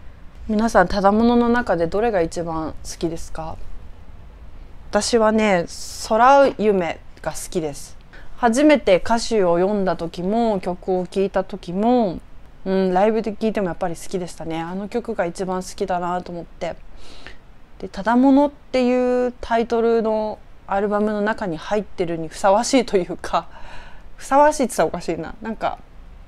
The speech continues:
自分が何者でもないっていう感覚の瞬間を取り出したような歌詞だなと思って、めちゃくちゃ好きですね。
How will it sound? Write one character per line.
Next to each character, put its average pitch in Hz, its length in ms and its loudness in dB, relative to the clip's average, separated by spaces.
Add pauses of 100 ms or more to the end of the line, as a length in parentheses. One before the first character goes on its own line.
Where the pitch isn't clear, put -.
(120)
自 202 80 4
分 220 220 2
が 233 80 2
何 214 240 2
者 240 260 4
で 294 100 4
も 240 140 2
な 180 160 0
い 202 60 2
っ 196 40 -4
て - 220 -4
い 175 80 0
う 170 60 -6 (100)
感 220 320 2
覚 214 560 0
の 208 160 0
瞬 240 340 2
間 226 380 2
を 277 220 4 (420)
取 214 200 6
り 214 40 6
出 185 140 6
し - 80 -6
た 220 80 2
よ 175 140 4
う - 20 0
な 165 100 -2
歌 190 180 -2
詞 190 140 -8
だ 160 140 -4
な 160 180 -4
と 165 100 -8
思 - 140 -6
っ - 20 -8
て、 - 200 -10
め 170 100 -4
ち - 120 -8
ゃ 175 40 -6
く - 120 -12
ち - 100 -10
ゃ - 20 -6
好 - 140 -12
き 185 120 -4
で 175 100 -6
す - 120 -12
ね。 170 220 -6